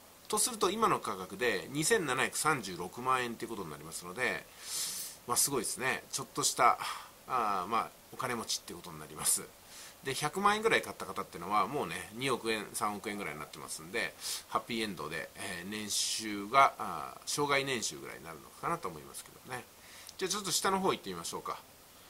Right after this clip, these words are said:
エーダの支持っていうのは九十二パーセントになってます。まあ、ここまで来るとね、ほんとそう思います。特にこの二十四時間の急騰ってのは凄まじいですよね。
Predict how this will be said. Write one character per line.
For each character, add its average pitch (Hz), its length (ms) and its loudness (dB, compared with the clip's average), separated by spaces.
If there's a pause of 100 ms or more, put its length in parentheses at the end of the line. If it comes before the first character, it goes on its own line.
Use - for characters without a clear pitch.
(160)
エ 196 120 6
ー 180 40 4
ダ 160 100 8
の 143 100 6
支 143 160 2
持 113 120 -2
っ - 20 -12
て - 60 -12
い - 20 -6
う - 20 -4
の 95 60 0
は 101 60 -4
九 143 140 -2
十 113 140 -2
二 98 140 -4
パ 113 200 2
ー 117 40 2
セ 123 100 -2
ン 104 80 -6
ト 90 80 -6
に 80 60 -8
な 67 80 -8
っ - 20 -18
て - 140 -18
ま 80 120 -8
す。 - 200 -8 (180)
ま 117 340 -2
あ、 - 40 -16
こ - 120 -10
こ 180 60 -4
ま 240 120 6
で 170 80 -2
来 113 100 -4
る 92 60 -6
と 87 120 -8
ね、 120 140 0
ほ 110 120 -6
ん 110 40 -8
と 120 100 -8
そ 127 120 -4
う - 20 0
思 113 140 -2
い - 20 -4
ま 107 120 -4
す。 92 140 -8 (500)
特 233 220 2
に 170 80 2
こ 170 140 2
の 170 100 2
二 180 180 2
十 151 100 0
四 123 120 4
時 120 80 -6
間 113 140 2
の 92 100 -4
急 113 240 -4
騰 110 140 0
っ - 40 -8
て 110 140 -6
の 90 180 -6
は 101 200 2
凄 123 240 -2
ま 165 140 2
じ 151 100 -4
い 120 40 -4
で 92 80 -6
す - 100 -8
よ 73 100 -10
ね。 101 260 -6